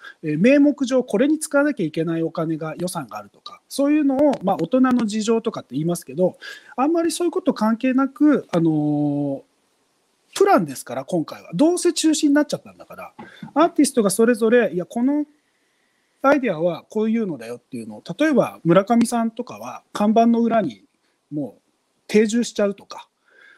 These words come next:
そういう、なんかそういうプランでいい、プランだから、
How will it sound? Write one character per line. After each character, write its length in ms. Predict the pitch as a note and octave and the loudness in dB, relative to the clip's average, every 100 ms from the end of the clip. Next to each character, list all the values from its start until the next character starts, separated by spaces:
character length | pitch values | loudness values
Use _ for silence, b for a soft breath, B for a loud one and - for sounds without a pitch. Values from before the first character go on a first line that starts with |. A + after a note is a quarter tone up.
| b - | b -8
そ 200 | B3+ B3 | -4 -2
う 60 | |
い 100 | B3 B3 | -2 -2
う、 140 | A#3+ | -4
な 120 | G#3+ G#3 | -2 -4
ん 40 | |
か 140 | C#3 | -6
そ 180 | - C#4+ | -4 0
う 40 | D4 | 2
い 60 | |
う 60 | D4+ | 0
プ 140 | D4 | 0
ラ 120 | C4+ F3 | 0 0
ン 60 | |
で 80 | B2+ | -2
い 140 | C#3+ G3 | -2 -2
い、 140 | - - | -2 -4
プ 100 | F#4 | 0
ラ 120 | F4+ | 2
ン 80 | E3+ | 0
だ 100 | A#2 | -4
か 140 | - | -12
ら、 200 | - - | -14 -16